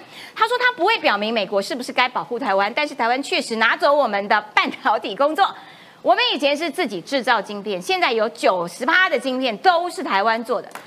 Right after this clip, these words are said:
这个时候呢，美国媒体的主持人就赶紧更正说：“哦哦，我告诉你，你搞错了，总统先生，先进的高阶晶片，而不是所有晶片。”也就是说，台湾在晶片这个领域里面，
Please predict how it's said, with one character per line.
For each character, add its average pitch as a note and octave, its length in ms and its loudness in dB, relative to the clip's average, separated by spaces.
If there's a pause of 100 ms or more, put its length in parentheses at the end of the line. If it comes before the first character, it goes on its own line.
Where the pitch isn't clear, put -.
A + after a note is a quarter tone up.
(240)
这 F#4+ 160 0
个 D4 120 0
时 A3+ 180 -4
候 C#4+ 160 0
呢， F#3+ 220 -8 (580)
美 B3 180 0
国 C#4+ 140 4
媒 E4 180 2
体 D#4 140 -4
的 F#3+ 140 2
主 F#3 180 -6
持 G#3 180 -2
人 F3+ 140 0
就 D4+ 180 -2 (420)
赶 G#4+ 260 2
紧 D#4 240 -6
更 D4+ 260 2
正 C#4+ 160 0
说 B3 160 -4 (380)
：“哦 F#4+ 180 4
哦， C#4+ 160 4
我 B3 160 0
告 G4 320 2
诉 G4 220 -2
你， C#4 200 0
你 C4+ 120 -2
搞 B3+ 240 0
错 F#4 240 2
了， D4 160 4
总 C4+ 200 0
统 C#4+ 160 0
先 D4+ 300 0
生， C4 240 0 (260)
先 G#4 320 -2
进 G4+ 200 -4
的 A#3+ 160 2
高 D4 240 2
阶 C#4 180 2
晶 C#4 260 -4
片， C4+ 280 -2
而 B3 200 2
不 A#3 240 -4
是 B3 280 -4
所 F#3+ 360 0
有 G#3+ 280 -2
晶 G3 180 -10
片。” G3+ 180 -6
也 G3+ 100 -2
就 E4 40 -2
是 F#4 60 -2
说， F4+ 200 4 (280)
台 D#4+ 140 2
湾 G4 140 2
在 G#4 140 0
晶 F#4+ 240 -6
片 G#4+ 220 -4
这 F#4+ 100 -4
个 C#4+ 120 2
领 G#3 300 -4
域 F4+ 200 2
里 G3 160 -4
面， B3+ 340 0